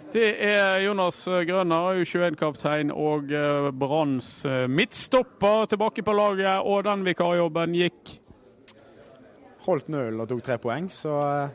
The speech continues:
Speaker 2: nå har jeg vært inne på to matcher og hatt to, eh, smultringer, så det, det er vi fornøyd med.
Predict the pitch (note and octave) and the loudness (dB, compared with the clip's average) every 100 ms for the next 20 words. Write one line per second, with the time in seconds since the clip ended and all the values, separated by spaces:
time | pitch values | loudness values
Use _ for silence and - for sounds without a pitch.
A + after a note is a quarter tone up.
0 | - E3 D#3 C#3+ D3 C#3+ C#3 C3 B2+ B2+ | -10 -2 -2 0 -2 -4 -2 0 0 -2
1 | - - C#3+ C3+ - C#3 B2+ B2+ B2+ - | -6 -4 -2 -2 -2 -4 -2 -2 -4 -8
2 | - C#3 B2+ A#2 A#2 C3 B2 C3+ A2 - | -8 -2 -2 -2 -2 -4 -6 -6 -8 -6
3 | B2+ A#2+ A2 G2+ - C#3+ B2 A#2+ B2 A2 | -4 -4 -4 -8 -6 -6 -4 -2 -4 -4